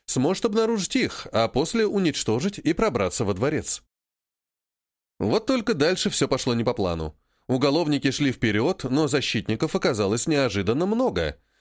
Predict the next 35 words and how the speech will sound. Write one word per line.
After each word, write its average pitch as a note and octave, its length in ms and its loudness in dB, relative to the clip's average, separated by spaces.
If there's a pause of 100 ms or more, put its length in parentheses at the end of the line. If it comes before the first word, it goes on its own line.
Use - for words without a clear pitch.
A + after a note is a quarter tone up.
(180)
и D#3 80 2
Шрам D#3+ 380 0
уже A2 160 0
было B2+ 180 2
подумывал A#2 560 2
развернуться A#2 560 0
и A#2+ 40 2
уйти, A2 500 0 (320)
но A#2 160 2
в C#3+ 60 0
этот A#3 200 0
момент F3 420 2
со D#3 120 2
всех F#3+ 240 0
сторон E3 400 0
на F3 80 0
него C#3 240 2
навалилась D3+ 520 0
такая B2 460 0
тяжесть, G#2 640 -4 (220)
что A#2+ 200 0
наемник F3 500 2
не E3 120 2
выдержал F#3 560 0
и F#3 60 4
рухнул F3+ 340 0
на E3+ 100 2
колени, A#2 560 0 (220)
отчаянно D3 640 2
пытаясь B2+ 420 2
сделать D#3 380 0
хоть E3+ 200 0
маленький, B2 520 0
но A2+ 140 2
вдох. - 560 -8